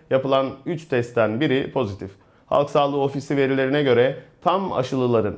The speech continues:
hastaneye kaldırılma ve ölüm riski aşılanmayanlara göre sekiz kat daha az. Belçika'da bir sonraki danışma komitesi toplantısı Cuma günü düzenlenecek. Bazı kısıtlamaların gevşetilmesi gündemde.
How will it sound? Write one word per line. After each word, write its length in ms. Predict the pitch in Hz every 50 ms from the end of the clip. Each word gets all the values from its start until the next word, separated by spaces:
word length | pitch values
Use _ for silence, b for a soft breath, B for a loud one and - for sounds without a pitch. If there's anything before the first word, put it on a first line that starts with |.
| 104 -
hastaneye 520 | 127 123 123 - 131 131 139 151 160 165
kaldırılma 640 | 165 170 143 143 143 147 147 147 147 151 143 127 113
ve 200 | 113 98 - - -
ölüm 340 | - 143 160 196 190 160 120
riski 480 | 120 113 - - - 156 170 175 175 B B B B B
aşılanmayanlara 880 | 123 120 - 147 151 170 185 175 156 135 123 113 110 104 101 98 95
göre 400 | 98 120 151 143 120 127 156 160 - - - -
sekiz 400 | - - 156 151 - 160 - -
kat 340 | - 120 131 127 - - -
daha 200 | 120 120 113 82
az. 300 | 82 90 - - - _ b b b b b b
Belçika'da 600 | - 131 143 143 - - 160 151 139 151 151 147 - -
bir 160 | 101 160 180
sonraki 500 | 160 - 151 135 135 131 127 127 135 123
danışma 380 | 123 139 139 139 - - 117 113
komitesi 460 | - 147 135 127 123 123 113 120 -
toplantısı 680 | - 123 120 - 127 120 120 120 - - 175 175 175 175 B B B B
Cuma 340 | - 120 123 127 147 170 160
günü 240 | 127 123 117 113 110
düzenlenecek. 720 | 113 104 117 113 110 110 110 110 110 107 143 165 170 160 - B B B B
Bazı 360 | - 160 156 139 110 127 127
kısıtlamaların 720 | - 156 - - - 131 123 120 113 110 107 110 135 156 156 156 - -
gevşetilmesi 760 | - 127 127 117 127 110 - 127 113 110 107 104 107 113 104
gündemde. 400 | 104 98 92 90 85 85 78